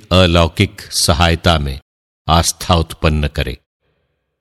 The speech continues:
वो ऐसे धार्मिक सिद्धांतों पर बल देता है जिनकी चर्चा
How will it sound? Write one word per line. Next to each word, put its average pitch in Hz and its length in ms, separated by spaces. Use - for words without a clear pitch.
वो 107 240
ऐसे 127 280
धार्मिक 101 480
सिद्धांतों 87 720
पर 80 180
बल 80 280
देता 85 380
है 69 180
जिनकी 76 400
चर्चा - 560